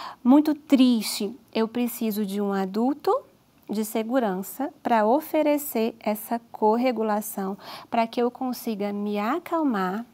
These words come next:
e aquela situação não virar um trauma, como eu falei anteriormente. Então, não tem como uma criança que tá numa birra, e vamos,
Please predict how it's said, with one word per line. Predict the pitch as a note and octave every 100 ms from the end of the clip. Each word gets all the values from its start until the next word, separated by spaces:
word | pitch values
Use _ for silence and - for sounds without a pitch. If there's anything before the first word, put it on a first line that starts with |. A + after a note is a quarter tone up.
| _ _ -
e | A#3+
aquela | B3+ B3 G3+ G#3+
situação | - B3 C4+ C#4 A#3+ A3 A#3 -
não | B3 A#3+ B3
virar | B3 A3
um | A#3
trauma, | A3+ G#3 G#3
como | G#3+ A3
eu | G#3+
falei | A3+ G#3
anteriormente. | G#3+ A3 A3+ B3+ G3 - - _ - - - - -
Então, | A3+ A#3 C#4 C#4 G3+ - - -
não | A#3+ C4 C#4 D4+ G4
tem | F#4 D4+
como | C#4+ C4+ C4 B3+
uma | A#3 A3+
criança | A3 G#3 G3 G#3 C4+ B3+ G3+
que | -
tá | G#3 G#3+
numa | G#3+ G#3
birra, | F#3 F#3+ E4 D4 G3 F#3+ A#3
e | A3+
vamos, | A#3 D4+ F4